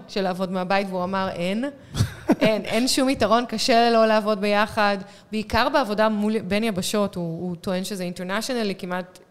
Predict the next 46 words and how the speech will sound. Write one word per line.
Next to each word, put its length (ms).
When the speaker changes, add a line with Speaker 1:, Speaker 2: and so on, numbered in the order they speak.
Speaker 1:
impossible, 640
בגלל 220
שיש 420
הבדלי 320
תרבות. 560
אה, 60
הוא 100
שאל 260
מתי, 180
אה, 320
שאלו 260
אותו 180
מתי 200
יחזרו 380
אצלכם 320
לעבודה 340
מהמש-, 380
במשרד, 600
והוא 120
אמר, 280
אה, 140
"שתים 200
עשרה 200
שעות 240
אחרי 180
החיסון." 520
Speaker 2:
וואלה. 420
Speaker 1:
אחרי 240
שימצאו 340
חיסון, 320
שזה 180
היה 80
נורא 280
מעניין, 480
והוא 180
אמר, 280
"איך 300
יראה 260
הימים 520
אחרי 380
הקורונה?" 460
אז 100
הוא 60
אמר 140
שמבחינתו 560
יעבדו 320